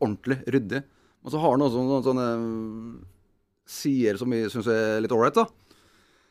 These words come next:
Eh, jeg kan ta en historie fra to tusen og sju. Da fikk han sparken i Borussia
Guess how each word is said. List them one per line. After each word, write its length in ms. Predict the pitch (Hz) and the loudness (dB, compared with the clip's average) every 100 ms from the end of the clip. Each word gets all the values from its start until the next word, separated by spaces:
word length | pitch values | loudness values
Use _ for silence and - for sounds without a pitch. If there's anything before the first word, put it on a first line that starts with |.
| _ _ _ _ - | _ _ _ _ -2
Eh, 300 | 139 151 156 | 4 6 8
jeg 80 | 151 | 6
kan 80 | 151 | 4
ta 80 | 156 | 2
en 80 | 135 | 2
historie 240 | 151 127 | 2 2
fra 160 | 135 127 | 2 0
to 260 | - 147 131 | -2 -6 -4
tusen 240 | 143 131 | -4 -4
og 80 | 131 | -2
sju. 140 | 156 151 | 0 2
Da 80 | 135 | 0
fikk 160 | 143 | -2
han 120 | 127 - | -6 -6
sparken 500 | 160 113 - 123 123 | -6 -6 -6 -4 -4
i 60 | |
Borussia 460 | 127 143 120 - 117 | 0 0 0 -2 -2